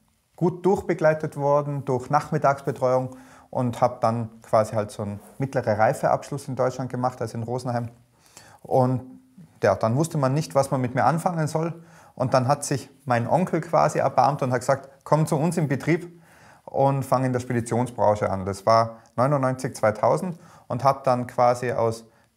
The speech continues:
Dispositionsgehilfe an, äh, für andere Disponenten Aufträge erfasst und hab die halt dann quasi digitalisiert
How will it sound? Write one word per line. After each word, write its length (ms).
Dispositionsgehilfe 1600
an, 280
äh, 140
für 260
andere 320
Disponenten 800
Aufträge 500
erfasst 500
und 200
hab 160
die 120
halt 220
dann 160
quasi 300
digitalisiert 880